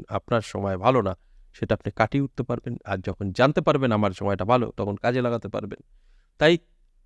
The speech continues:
এটা সম্ভব। আমি সবসময় বলি, আমি যে আলোচনাগুলো করি, এটা কিন্তু আপনাদের just অ্যালার্ট করার জন্য, আপনাদের জানানো হয় যে আপনার সময়টা কিন্তু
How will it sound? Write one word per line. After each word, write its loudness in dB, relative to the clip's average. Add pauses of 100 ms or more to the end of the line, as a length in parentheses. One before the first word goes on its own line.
(140)
এটা 2
সম্ভব। 0
আমি 0
সবসময় -2
বলি, 0
আমি 0
যে -2 (160)
আলোচনাগুলো 2
করি, -4
এটা -4
কিন্তু -4 (120)
আপনাদের -2 (180)
just 0 (100)
অ্যালার্ট 2
করার -4
জন্য, -6 (720)
আপনাদের 4 (460)
জানানো 4
হয় -2
যে -2 (100)
আপনার 0
সময়টা 0
কিন্তু -6